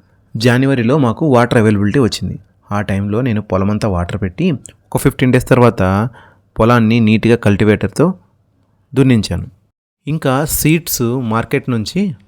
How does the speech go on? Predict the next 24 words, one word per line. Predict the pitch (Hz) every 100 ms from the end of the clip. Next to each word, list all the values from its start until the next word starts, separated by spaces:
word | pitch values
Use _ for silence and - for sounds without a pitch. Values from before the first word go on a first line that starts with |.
| -
నల్ల | 113 131
నువ్వుల్ని | 143 110 107 104 117
వైఎల్ఎం | 147 104 117 127 127 131
సిక్స్టీ | - - -
ఫైవ్ | 104 113 110
అనే | 101
వెరైటీని | 98 92 101 104 104 143
తీసుకొచ్చాను. | 117 - 101 - 104 120 - - - _ -
దీన్ని | 98 110 104
మంచిగా | 101 104 - 123
సీడ్ | 117 117 110
ట్రీట్మెంట్ | 131 113 120 110 101
చేసి | 95 95 127 180 151 - - _
ల్యాండ్ | 101 98 107 110
అంతా | 104 135
నీట్‌గా | 165 113 101 131
సోవింగ్ | 165 156 147 131
చేసుకున్నాను. | 107 - 101 92 87 - - - - _ _ 349
ఇంకా | 170
చివరిగా | 175 180 160 170 170 170 202 - _ _ _ -
పొలం | 139 143
అంతా | 139 170
రోటావేటర్ | 135 127 123 127 123
పెడతారు. | 104 - 98